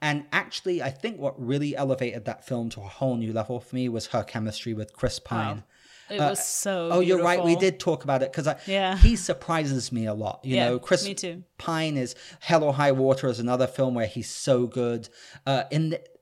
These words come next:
Speaker 1: he's just so charming in this movie.
Speaker 2: Yeah.
Speaker 1: And their chemistry is fantastic. And then they make
Speaker 2: Yeah.
Speaker 1: a bold choice. They kill his character, and
Speaker 2: Yeah.
Speaker 1: it's truly emotional.
Speaker 2: It's
Speaker 1: Steve,
Speaker 2: heartbreaking.
Speaker 1: Steve Trevor, that was his name.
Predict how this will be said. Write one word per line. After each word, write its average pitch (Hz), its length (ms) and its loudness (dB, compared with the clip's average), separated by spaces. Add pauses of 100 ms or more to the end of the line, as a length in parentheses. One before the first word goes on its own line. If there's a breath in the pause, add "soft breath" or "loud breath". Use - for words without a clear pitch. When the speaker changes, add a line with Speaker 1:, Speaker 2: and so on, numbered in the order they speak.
(120)
Speaker 1:
he's - 280 -4
just - 300 -6
so 180 360 0
charming 165 760 -4
in 131 200 0
this 127 240 -4
movie. 117 520 -4 (120 loud breath)
Speaker 2:
Yeah. - 60 -10 (120)
Speaker 1:
And 143 160 2
their 165 120 2
chemistry 139 680 -4
is 104 200 -8 (440)
fantastic. 123 640 -6
And 117 100 -4
then 135 120 0
they 131 100 0
make 117 180 -4
Speaker 2:
Yeah. - 60 -4
Speaker 1:
a - 20 -6
bold 107 320 -4
choice. - 300 -4
They 104 140 -8
kill - 240 -8
his 113 180 -4
character, - 500 -8
and 117 160 -4
Speaker 2:
Yeah. - 60 -
Speaker 1:
it's - 120 -14 (400 loud breath)
truly 269 600 0
emotional. 123 640 -2
Speaker 2:
It's 101 120 -12
Speaker 1:
Steve, 359 280 4
Speaker 2:
heartbreaking. - 340 0
Speaker 1:
Steve 202 320 2
Trevor, 131 320 2
that 104 160 -2
was 123 140 -4
his 120 200 -6
name. 113 220 -4